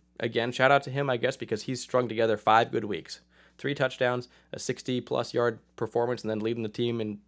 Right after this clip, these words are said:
receiving yards this game. Chris Herndon's making a name for himself on this offense, be it Sam Darnold or Josh McCown.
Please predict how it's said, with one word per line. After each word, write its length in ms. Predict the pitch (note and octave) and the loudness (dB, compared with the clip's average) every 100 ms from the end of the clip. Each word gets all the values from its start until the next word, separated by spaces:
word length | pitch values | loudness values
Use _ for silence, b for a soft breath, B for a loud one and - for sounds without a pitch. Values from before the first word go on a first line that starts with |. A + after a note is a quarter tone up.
| - | -10
receiving 380 | G2+ B2 G#2+ | -6 -4 -2
yards 220 | A2 G#2+ G2+ | 0 0 -2
this 160 | A#2+ | -6
game. 340 | - A2+ A#2 - b b b b b b b b b b _ _ _ | -2 -2 -4 -8 b b b b b b b b b b _ _ _
Chris 160 | - B2 | -4 2
Herndon's 260 | C3+ C3 | 2 2
making 220 | G#2+ A#2 A2+ | 2 0 0
a 40 | |
name 160 | A2 B2 | -2 -2
for 60 | |
himself 260 | B2 B2+ A#2 | -2 0 0
on 60 | |
this 140 | A#2 - | -2 0
offense, 420 | A2 A2 B2+ - | 0 0 -2 -4
be 160 | - G#2 | -4 -4
it 80 | |
Sam 260 | - A2 A2 | 0 -2 0
Darnold 300 | F#2 G#2+ A#2 | 0 0 0
or 140 | G#2+ | 0
Josh 220 | A2+ A2 A#2+ | 2 2 0
McCown. 380 | A2 G2+ A#2+ | -8 -8 -8